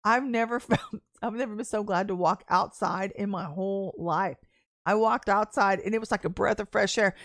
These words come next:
It's like, "Ah, I can breathe. Take that depression blanket off me." It was that bad. But what it did was give me insight into where the hearts of many Americans are at right now.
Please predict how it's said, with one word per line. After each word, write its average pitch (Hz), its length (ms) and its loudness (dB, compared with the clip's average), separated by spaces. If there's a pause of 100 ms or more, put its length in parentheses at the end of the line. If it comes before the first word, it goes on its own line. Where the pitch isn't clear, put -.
It's - 120 -10
like, 233 120 -4 (320)
"Ah, 254 380 -4 (360)
I 247 80 -2
can 320 200 0
breathe. 294 540 0
Take - 320 -2
that 214 220 0
depression 202 560 -2
blanket 196 420 -4
off 185 300 0
me." 156 180 -8 (220)
It 311 140 -4
was 208 200 -2
that 160 240 -6
bad. 262 320 -4 (260)
But 247 120 2
what 277 180 2
it 220 140 -4
did 277 520 0 (420)
was 202 160 -4
give 294 300 -6
me 202 360 -2
insight 233 760 -6 (300)
into 214 600 -4 (600)
where 220 180 0
the 220 100 -6
hearts - 400 -6
of 196 80 -6
many 240 200 -4
Americans 202 600 -6
are 170 100 -6
at 156 140 -6
right 165 180 -10
now. 123 240 -12